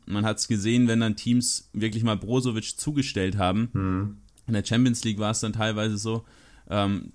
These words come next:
Speaker 1: da geht dann einfach fast nichts. Slavia Prag hat es wirklich gut gemacht. Die sind Brozovic da dauernd auf den Füßen gestanden. Und dann hat Inter, ich weiß gar nicht, wie das Spiel ausgegangen ist, ich glaub, unentschieden gespielt gegen Slavia Prag. Da hat man die Wichtigkeit von Brozovic, ja,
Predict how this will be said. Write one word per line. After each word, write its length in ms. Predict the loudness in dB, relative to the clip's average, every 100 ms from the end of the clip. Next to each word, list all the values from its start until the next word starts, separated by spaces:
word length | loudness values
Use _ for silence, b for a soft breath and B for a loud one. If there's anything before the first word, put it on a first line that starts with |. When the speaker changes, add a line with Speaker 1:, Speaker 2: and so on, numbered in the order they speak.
| -6
Speaker 1:
da 100 | -2
geht 220 | 0 0
dann 100 | 0
einfach 260 | 0 -2
fast 320 | -2 -2 -2 0
nichts. 260 | -2 -2
Slavia 340 | 0 0 2 0
Prag 300 | 0 -2 0
hat 140 | -2
es 120 | -4 -4
wirklich 300 | -6 -6 -6
gut 220 | -6 -2
gemacht. 320 | -2 -2 -2
Die 80 | -2
sind 200 | 0 0
Brozovic 540 | 0 -2 -2 -4 -4
da 240 | -2 -2 -2
dauernd 340 | 0 2 2
auf 120 | -2
den 160 | -4 -4
Füßen 340 | -2 -2 0
gestanden. 560 | -4 -2 -2 -2 -4 -8 b b b b
Und 220 | -2 0
dann 120 | 0
hat 140 | 0 -2
Inter, 460 | -2 -2 -2 -4 -8
ich 140 | -14 -12
weiß 200 | -10 -6
gar 120 | -4
nicht, 120 | -2
wie 60 | -4
das 100 | -6
Spiel 200 | -8 -6
ausgegangen 400 | -6 -6 -6 -6
ist, 120 | -8
ich 100 | -8
glaub, 280 | -6 -6 -8
unentschieden 540 | -2 0 0 0 -2 0
gespielt 340 | -2 -4 -6
gegen 160 | -4 -6
Slavia 400 | -4 -6 -4 -6
Prag. 360 | -8 -8 -8 -10 -20 b b b b b b -6
Da 80 |
hat 100 | -4
man 300 | -2 0 0
die 100 | 0
Wichtigkeit 560 | -2 -2 -6 -2 0 0
von 180 | -2 -4
Brozovic, 680 | -2 -4 -4 -6 -6 -10 -14 -16
ja, 260 | -8 -6